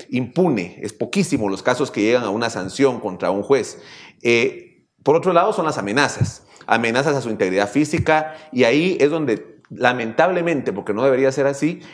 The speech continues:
estos jueces deben contar con las medidas de seguridad adecuadas, y ese es el fondo del debate, si la persona encargada de darle la seguridad a los jueces lo está haciendo bien, si fue contratada por nepotismo, por influencias, ya sea del Ejecutivo dentro del mismo organismo judicial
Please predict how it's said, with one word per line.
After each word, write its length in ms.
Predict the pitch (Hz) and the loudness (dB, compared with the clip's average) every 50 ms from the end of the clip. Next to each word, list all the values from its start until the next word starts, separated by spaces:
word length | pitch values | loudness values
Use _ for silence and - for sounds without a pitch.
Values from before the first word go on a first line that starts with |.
| - - | -8 -6
estos 260 | 127 127 - 151 - | -4 -2 -2 -2 2
jueces 280 | - 143 139 156 156 127 | 2 2 2 2 2 2
deben 260 | 139 135 139 143 135 | 4 4 4 2 0
contar 420 | 123 110 104 104 - 127 143 139 | -2 -2 -2 0 2 2 2 2
con 100 | - 147 | 0 -2
las 140 | 123 110 101 | -2 -2 -2
medidas 260 | 95 95 107 123 123 | -2 0 2 2 0
de 80 | 113 110 | 0 -2
seguridad 400 | - 98 90 90 92 98 104 107 | -6 -4 -4 -2 0 0 2 2
adecuadas, 560 | 101 90 - 151 160 139 107 85 85 - - | 0 0 2 2 2 2 2 -2 -4 -8 -6
y 100 | 107 123 | -2 -2
ese 140 | 123 - 147 | 0 0 0
es 80 | 131 | -2
el 120 | 135 110 - | -2 -2 0
fondo 320 | 131 135 143 143 143 127 | 0 0 0 2 2 0
del 100 | 104 98 | 0 0
debate, 340 | 95 98 120 117 - - 98 | 0 2 0 0 0 -4 -10
si 380 | - - 104 113 131 135 135 - - - - _ - | -10 -8 -6 -4 -4 -4 -4 -6 -16 -20 -20 _ -4
la 160 | 104 104 101 | -2 -2 0
persona 380 | - 104 101 - 156 147 147 135 | 0 0 0 2 0 2 2 0
encargada 880 | 131 - - 104 107 110 131 139 135 123 98 87 - - - - - - | 0 0 0 0 2 2 4 4 2 2 0 -2 -6 -10 -18 -20 -10 -2
de 100 | 107 107 | 2 4
darle 180 | 107 117 131 143 | 4 4 4 4
la 80 | 131 127 | 2 2
seguridad 300 | - 113 98 101 113 127 | 0 0 0 2 2 2
a 20 | |
los 80 | 127 123 | 0 2
jueces 300 | 135 131 139 170 151 127 | 2 2 2 2 0 -2
lo 80 | 104 | -2
está 160 | - - 117 | 0 0 0
haciendo 340 | 110 - 120 113 110 98 92 | 0 0 -2 -4 -2 -2 0
bien, 400 | 101 143 156 143 120 98 87 - - - - - | 2 2 2 2 2 -2 -6 -10 -14 -20 -20 -12
si 120 | - - 135 | -6 -4 0
fue 180 | - 135 131 | 2 2 2
contratada 640 | - 143 135 123 127 117 104 - 139 120 104 95 - | 2 0 0 0 0 0 2 2 2 2 2 0 -2
por 140 | 98 101 101 | -2 -2 -2
nepotismo, 720 | 101 92 - 95 92 - 151 190 190 190 185 185 180 185 | -2 -4 -4 -4 -2 0 0 2 2 2 0 0 0 0
por 120 | 110 101 | -2 -2
influencias, 720 | 98 95 - 101 98 113 135 156 170 - 160 156 147 135 | -2 -2 -2 0 2 2 2 2 0 0 0 0 2 2
ya 80 | 123 113 | 0 2
sea 120 | 135 127 | 2 2
del 100 | 131 123 | 2 2
Ejecutivo 560 | 107 104 90 92 95 92 139 143 131 107 98 | 0 -2 -4 -6 -4 0 2 2 2 4 2
dentro 220 | 98 95 90 95 92 | 0 0 -2 -2 -2
del 100 | 95 107 | -2 0
mismo 160 | 127 139 143 | 0 0 0
organismo 260 | 135 120 120 135 135 | 0 -2 -2 -2 -2
judicial 400 | 135 143 139 131 - 190 233 262 | -2 -2 -2 0 2 0 0 0